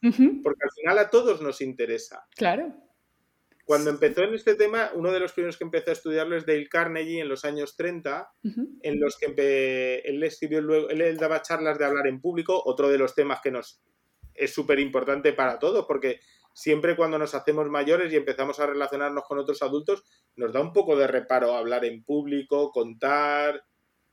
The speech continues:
Speaker 2: y, y empezó dando esos cursos y en un momento dado la gente empezó a hablar de los problemas que tenía de relaciones sociales. Y escribió un magnífico libro que es Cómo ganar amigos e influir sobre las personas.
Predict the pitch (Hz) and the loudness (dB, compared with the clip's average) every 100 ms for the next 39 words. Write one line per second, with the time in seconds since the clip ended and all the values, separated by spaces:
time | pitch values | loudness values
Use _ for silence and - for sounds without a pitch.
0 | _ - 143 135 147 139 143 185 208 214 | _ -8 -8 0 0 2 2 4 4 4
1 | 214 214 - 233 220 247 254 - 160 151 | 2 2 -2 -6 0 0 0 -4 0 0
2 | 160 190 196 196 196 208 220 170 - 180 | 2 -2 -2 0 2 2 0 -2 -2 -4
3 | 180 202 170 170 165 175 175 151 - 139 | -2 -2 -2 0 0 0 -2 -4 -2 -2
4 | 147 170 170 151 160 165 147 131 - 120 | -2 -4 -2 -2 -2 -2 -2 -4 -8 -12
5 | 117 107 110 107 110 - _ _ _ _ | -12 -12 -10 -8 -8 -12 _ _ _ _
6 | _ - 131 123 139 131 143 151 156 160 | _ -2 -2 0 0 2 0 0 -2 -2
7 | 156 151 147 156 170 165 147 - - - | -2 -2 0 0 -2 -2 -4 -6 -18 -20
8 | - 143 147 143 143 143 143 147 143 135 | -6 -4 -2 -2 -2 -2 -2 -2 -2 -2
9 | 135 131 131 131 135 127 127 - 113 - | -4 -4 -6 -4 -4 -4 -6 -8 -10 -6
10 | 147 139 160 - - | -8 -6 -10 -12 -20